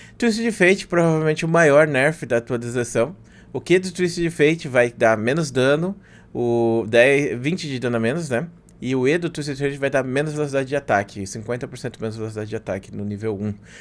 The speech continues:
O que significa que o Twisted Fate, que upa essa habilidade assim, deixa só um ponto, vai tá pegando metade da velocidade que ele pegaria normalmente. Esse é um nerf muito pesado.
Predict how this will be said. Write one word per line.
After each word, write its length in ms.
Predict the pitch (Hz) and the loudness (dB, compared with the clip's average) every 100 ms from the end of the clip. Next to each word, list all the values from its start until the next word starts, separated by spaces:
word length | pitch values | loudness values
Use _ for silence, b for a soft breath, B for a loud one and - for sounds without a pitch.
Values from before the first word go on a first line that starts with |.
| B | B
O 80 | - | -12
que 120 | 110 | -12
significa 440 | 123 117 107 131 143 | -10 -8 -8 -8 -10
que 160 | 147 | -8
o 40 | 135 | -8
Twisted 340 | 135 131 143 | -8 -12 -12
Fate, 500 | 143 135 127 - 123 - | -4 -4 -2 -8 -10 -12
que 160 | - | -6
upa 240 | 131 151 139 | -6 -4 -6
essa 140 | 131 | -4
habilidade 500 | 123 123 117 113 113 | -8 -8 2 2 2
assim, 260 | 113 123 113 | -4 -4 -4
deixa 220 | 113 113 | -6 -8
só 140 | - | -8
um 80 | 139 | -8
ponto, 500 | 131 131 160 165 117 B B 160 - | -4 -2 -2 -4 -8 B B -16 -8
vai 120 | 113 | -6
tá 360 | 117 117 123 | -2 0 -2
pegando 320 | 120 123 120 127 | -4 -6 -6 -6
metade 520 | 131 - 131 143 139 | -6 -2 0 0 -2
da 160 | 139 | -6
velocidade 480 | 131 135 123 123 117 | -4 -6 -4 -2 -2
que 80 | 139 | -4
ele 60 | 117 | -4
pegaria 360 | 127 123 117 | -2 -2 -2
normalmente. 640 | 127 120 131 117 101 - | -2 -2 -2 -2 -4 -4
Esse 180 | 101 - | -10 -6
é 60 | 117 | -6
um 40 | |
nerf 320 | 107 104 - | -4 -6 -8
muito 360 | 135 151 160 - | -8 -4 -6 -4
pesado. 480 | - 117 107 92 | -6 -2 -2 -2